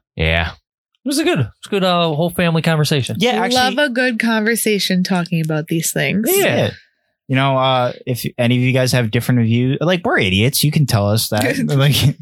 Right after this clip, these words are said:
Speaker 1: Hot take.
Speaker 3: that's okay.
Speaker 4: <laughs>
Speaker 3: Just tell us
Speaker 2: No,
Speaker 3: we're
Speaker 2: that's
Speaker 3: wrong.
Speaker 2: not a hot take. That's a, that's a very, very cold take. I feel like that's common knowledge at this point in
Speaker 4: It's
Speaker 2: time.
Speaker 4: just facts.
Speaker 3: I was like, "Where's he going with this cold take?" I was like, "Whoa, that's opposite.
Speaker 1: Damn.
Speaker 3: We give hot takes only."
Speaker 1: And beer breaks. And what are we gonna do? Like,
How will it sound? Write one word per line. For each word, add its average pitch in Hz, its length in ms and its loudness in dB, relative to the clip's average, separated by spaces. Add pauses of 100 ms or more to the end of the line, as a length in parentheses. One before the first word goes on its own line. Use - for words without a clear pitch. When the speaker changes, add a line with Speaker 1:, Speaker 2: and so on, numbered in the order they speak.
(120)
Speaker 1:
Hot - 180 -4
take. 87 300 0
Speaker 3:
that's 131 180 0
okay. 147 400 0 (300)
Speaker 4:
<laughs> - 300 -12
Speaker 3:
Just 135 180 -4
tell 135 140 0
us 110 100 -2
Speaker 2:
No, 113 80 2
Speaker 3:
we're - 80 0
Speaker 2:
that's 120 140 2
Speaker 3:
wrong. 120 120 0
Speaker 2:
not 110 60 0
a 117 40 0
hot 117 140 0
take. 113 240 -2
That's 117 160 -2
a, - 60 -4
that's 113 200 -2
a 113 80 -2
very, 113 240 -2
very 110 200 -2
cold 123 320 -4
take. 113 180 -2
I 117 80 -2
feel 123 140 -2
like - 100 -4
that's - 160 -6
common 107 240 -2
knowledge 110 320 -2
at 113 100 -4
this 117 140 -2
point 120 200 -2
in - 20 2
Speaker 4:
It's 208 100 0
Speaker 2:
time. 117 80 2
Speaker 4:
just 131 180 -2
facts. 147 520 -2
Speaker 3:
I 127 60 0
was 123 120 -4
like, - 160 -2
"Where's 135 260 -2
he 156 60 -2
going 139 220 0
with 131 100 0
this 123 240 -2
cold 113 360 -4
take?" 95 320 -2
I 98 100 0
was 104 140 -2
like, 95 140 -2
"Whoa, 101 280 -2 (160)
that's 113 160 -2
opposite. 107 360 -2
Speaker 1:
Damn. - 100 -2
Speaker 3:
We 110 80 -2
give 104 120 -4
hot 107 240 -2
takes - 240 -4
only." 98 360 -2 (280)
Speaker 1:
And 95 140 0
beer 87 180 2
breaks. 71 300 -2
And 104 100 0
what 107 60 2
are 98 40 0
we 92 100 2
gonna 87 100 2
do? 78 60 0
Like, 65 200 -2